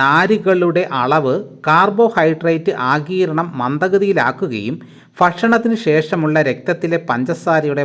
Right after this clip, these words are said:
വർധനവ് തടയാൻ സഹായിക്കുകയും ചെയ്യുന്നു. പേരയ്ക്കയിലെ ആൻറ്റി ഓക്സിഡൻറ്റുകൾ പ്രമേഹത്തിനുള്ള ഒരു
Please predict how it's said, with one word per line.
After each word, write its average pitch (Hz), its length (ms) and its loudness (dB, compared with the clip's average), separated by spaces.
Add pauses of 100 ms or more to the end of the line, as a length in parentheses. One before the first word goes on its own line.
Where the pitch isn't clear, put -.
വർധനവ് 143 560 -2
തടയാൻ 113 340 -2 (120)
സഹായിക്കുകയും 135 720 -2 (100)
ചെയ്യുന്നു. 110 340 -4 (1300)
പേരയ്ക്കയിലെ 202 680 4 (260)
ആൻറ്റി 190 280 0 (200)
ഓക്സിഡൻറ്റുകൾ 143 680 -2 (440)
പ്രമേഹത്തിനുള്ള 180 880 0 (260)
ഒരു 156 120 2